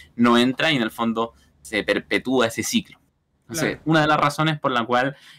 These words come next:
Speaker 1: eh, yo quise ser profesor es porque quería aportar desde ese lugar, tratar de generar una movilidad social, tratar de, de quebrar esa, ese, esos esquemas, eh,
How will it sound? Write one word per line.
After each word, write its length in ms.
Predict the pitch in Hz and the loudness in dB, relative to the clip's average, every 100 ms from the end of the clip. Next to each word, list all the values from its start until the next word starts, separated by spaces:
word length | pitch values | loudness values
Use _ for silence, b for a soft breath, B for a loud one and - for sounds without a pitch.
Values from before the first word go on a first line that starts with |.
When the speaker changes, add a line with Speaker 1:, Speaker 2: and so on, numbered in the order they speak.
| _ | _
Speaker 1:
eh, 460 | - 95 92 92 - | -6 -4 -4 -6 -10
yo 240 | 92 104 120 | -4 0 0
quise 240 | 143 156 | 0 -2
ser 220 | 151 143 | 0 -2
profesor 540 | 139 143 151 160 175 - b b _ | -4 -4 -2 -2 -2 -4 b b _
es 100 | - | -12
porque 440 | - 120 117 117 107 | -6 -4 0 -2 0
quería 360 | 113 110 113 | -2 0 0
aportar 720 | 117 101 107 120 - 123 147 | 0 -2 0 -2 0 0 0
desde 260 | 139 120 117 | 0 0 0
ese 180 | - 101 | -4 -6
lugar, 300 | 92 - - _ _ _ | -6 -6 -12 _ _ _
tratar 360 | - 101 107 120 | -4 -2 0 0
de 100 | 123 | 0
generar 480 | 120 117 117 127 - B B | 0 0 0 -4 -6 B B
una 200 | 110 110 | -2 0
movilidad 520 | 107 107 104 104 104 | 0 0 0 0 -2
social, 520 | - 131 160 156 156 151 b b | -4 -6 -2 0 -2 -8 b b
tratar 340 | - 98 107 104 | -8 -4 -2 -2
de, 200 | 101 95 | -4 -4
de 140 | 98 | -4
quebrar 420 | 95 92 117 139 | -4 -2 0 0
esa, 580 | 135 - 120 110 107 107 | -2 -4 -6 -6 -6 -10
ese, 380 | 104 - 110 98 | -10 -10 -8 -8
esos 240 | - 107 | -10 -10
esquemas, 540 | 110 - 131 127 127 135 B B _ _ | -10 -6 -2 0 -2 -6 B B _ _
eh, 480 | 92 90 - - | -14 -14 -16 -20